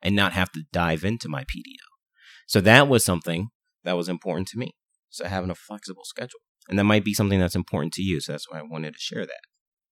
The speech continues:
Excuse me. Another thing would be, and it doesn't even have to be f-, for the flexible schedule, just to be clear, it doesn't even have to be,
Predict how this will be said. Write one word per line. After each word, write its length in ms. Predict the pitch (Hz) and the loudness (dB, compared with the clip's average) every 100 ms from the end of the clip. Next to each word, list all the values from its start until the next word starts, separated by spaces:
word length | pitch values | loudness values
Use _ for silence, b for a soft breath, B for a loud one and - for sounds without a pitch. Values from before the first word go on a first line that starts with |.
| _ _ _ _ _ _ b b b b _ | _ _ _ _ _ _ b b b b _
Excuse 360 | - - 80 143 | -12 -10 -10 -10
me. 100 | 76 | 0
Another 340 | 95 147 135 | 4 6 4
thing 300 | - 87 87 _ _ _ _ _ - | 0 -6 -8 _ _ _ _ _ -2
would 160 | 104 80 | -2 2
be, 380 | 98 95 92 - _ _ _ _ _ _ _ b b b b | 0 2 -2 -6 _ _ _ _ _ _ _ b b b b
and 180 | 123 123 - | 4 4 6
it 100 | 131 | 6
doesn't 180 | 185 180 | 8 8
even 140 | 131 | 6
have 160 | 127 - | 4 2
to 80 | |
be 180 | 98 101 | 0 0
f-, 140 | 95 - | -2 -4
for 100 | - | 0
the 80 | 101 | 0
flexible 400 | - 104 - 95 | 2 0 0 -2
schedule, 300 | - 92 101 | 0 2 2
just 220 | 92 92 | 0 -2
to 40 | - | -4
be 80 | |
clear, 300 | 87 82 90 | -6 -2 0
it 60 | 98 | 0
doesn't 200 | 160 135 | -2 0
even 200 | 95 73 - | -2 -2 -4
have 260 | 95 101 | -4 -4
to 100 | - | -8
be, 320 | - 73 73 | -8 -8 -10